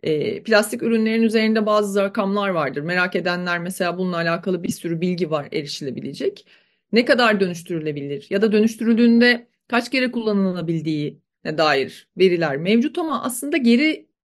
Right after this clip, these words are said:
ileri dönüşüm değil de geri dönüşüm gibi. Çünkü dönüştürüldükçe plastiğin kalitesi de düşüyor.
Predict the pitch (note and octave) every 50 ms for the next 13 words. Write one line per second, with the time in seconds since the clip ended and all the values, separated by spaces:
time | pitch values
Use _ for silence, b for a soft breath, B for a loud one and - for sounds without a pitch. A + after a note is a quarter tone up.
0 | _ - G#3+ A3 A3 A#3+ B3 A#3 B3+ B3 C4 A#3+ - - C4+ C#4+ A4 C5+ A4+ D#4+
1 | A#3+ A3 C4 D4 E4+ G4+ E4+ D4 B3+ A#3 A#3+ - F#3+ G3+ G3+ A#3+ E4 D#4+ - -
2 | D#4+ - B3 B3 A#3+ B3+ A#3+ - - C#4 D4 C4+ C#4 C4+ - F4 - - C#4 A#3+
3 | C4 A#3 A#3 A#3+ A#3 - - C4 C4+ C#4+ A#3+ - A#3 A3 A3 - A#3+ A#3 - A3+
4 | A#3+ G#3+ F3 D#3 - - C#3+ C3 - - C#4+